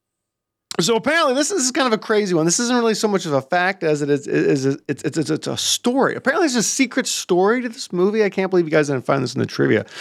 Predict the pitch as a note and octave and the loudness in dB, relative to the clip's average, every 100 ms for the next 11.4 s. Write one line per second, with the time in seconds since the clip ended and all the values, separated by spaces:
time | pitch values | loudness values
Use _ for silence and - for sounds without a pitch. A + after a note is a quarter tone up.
0 | - - D#3+ D4+ D4+ B3+ G3 - B3+ B3 | -8 -4 2 2 4 4 2 2 0 2
1 | G#3 - - - F3 G3 C#3 G#2+ - D#2+ | 0 0 -8 -2 0 0 -2 -6 -6 -6
2 | D3+ G3 A#3 B3 G3 F#3+ D#3+ C#3 E3+ A3 | -4 0 2 4 2 2 0 2 2 2
3 | C#4 - - G3+ G3+ - G#3+ A3 F#3+ C#3+ | -2 -6 -4 -4 -4 -4 0 4 4 2
4 | C#3 C#3 - F3 F3 D#3 B2+ D#3 F3 F3+ | 0 -2 -2 -2 -2 -2 0 2 2 0
5 | D3 A#2 - - - - _ _ _ _ | 0 -2 -2 -10 -12 -14 _ _ _ _
6 | _ _ D#3+ D#3 D3 C#3+ D3 D#3 E3+ F3+ | _ _ 0 2 2 0 -2 -2 0 0
7 | - G#3+ F#3+ F#3+ D3 D3+ - D#3+ - F3+ | 0 0 2 2 0 -4 -4 -6 -2 2
8 | F#3+ F3+ D#3 C#3 - - - - - F#3+ | 2 4 2 2 -2 -16 -20 -12 0 2
9 | F#3+ F3 D#3 D3 C#3 C3 - _ - - | 4 4 4 4 2 0 -6 _ -16 -2
10 | F3+ F3+ E3+ - F3+ E3+ F3 - D3 C#3 | 0 0 -2 -2 0 2 0 -2 0 2
11 | C3+ C3 B2 - | 2 -2 -6 -16